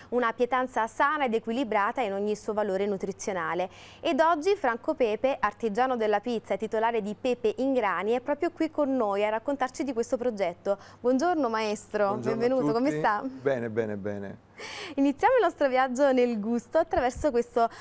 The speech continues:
Speaker 1: nuovo intento, quello di portare il benessere a tavola con la pizza. Da dove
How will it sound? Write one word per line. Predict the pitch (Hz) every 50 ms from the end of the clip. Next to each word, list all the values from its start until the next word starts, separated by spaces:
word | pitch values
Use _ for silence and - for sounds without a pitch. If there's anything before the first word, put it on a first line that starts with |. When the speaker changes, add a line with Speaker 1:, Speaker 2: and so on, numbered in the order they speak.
| - -
Speaker 1:
nuovo | - 262 285 294 294 302
intento, | 294 294 277 - 226 196 180 185 196 - 233 226
quello | 233 294 330 381
di | 311 302
portare | 226 254 254 247 - - 277 262 269 277 294 302 294
il | 269 254 208
benessere | 202 233 254 262 269 302 294 - - - 254 254
a | 285 285 -
tavola | - 262 220 214 214 240 262 302 339 339 -
con | - - 277 285 330
la | 349 320 294
pizza. | - 214 185 180 - - - - - 208 185 185 196 - - - - - -
Da | - 254
dove | 247 349 427